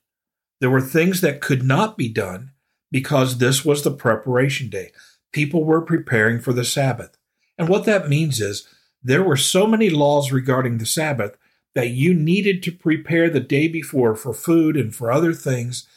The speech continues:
so that you did not break any of those laws by cooking or heating a pot or starting a fire.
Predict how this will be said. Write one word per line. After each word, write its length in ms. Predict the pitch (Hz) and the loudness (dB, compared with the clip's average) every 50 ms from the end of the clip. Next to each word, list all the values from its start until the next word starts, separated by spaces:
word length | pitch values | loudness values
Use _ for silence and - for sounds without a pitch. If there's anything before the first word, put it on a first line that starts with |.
| _ _ _ _ | _ _ _ _
so 240 | - - - 156 147 | -8 -2 0 2 2
that 140 | 143 135 135 | 2 2 2
you 180 | 131 139 160 | 2 0 2
did 220 | 165 170 165 165 151 | 2 2 0 0 0
not 260 | 147 143 139 143 143 | -2 -2 -2 -2 0
break 340 | 143 143 143 147 139 139 - | 0 2 2 2 2 0 -2
any 200 | 131 127 131 127 | -2 0 0 0
of 100 | 123 120 | 0 0
those 300 | 127 120 117 113 117 131 | 0 0 0 0 0 0
laws 340 | 135 151 147 127 123 120 | 0 2 2 0 0 -2
by 180 | 120 123 107 104 | -2 -2 -2 -2
cooking 600 | 101 - - - - 147 135 - - 147 143 143 | -2 -6 -8 -4 -4 -4 -4 -2 -6 -6 -4 -4
or 180 | 120 98 95 - - - _ _ _ _ | -6 -8 -10 -12 -16 -20 _ _ _ _
heating 400 | _ - - 156 156 156 151 143 | _ -8 -4 -2 0 0 0 0
a 60 | 135 | 0
pot 500 | 135 - - 156 143 139 139 139 139 135 - | -2 -2 -2 0 2 2 4 2 0 -2 -4
or 120 | - 113 110 | -6 -6 -6
starting 460 | - - - 139 135 139 139 135 135 | -4 -2 0 2 2 2 2 2 2
a 40 | 135 | 0
fire. 560 | 135 - 147 131 123 127 123 120 120 120 - | 0 0 -2 -2 -2 -2 -4 -6 -8 -8 -12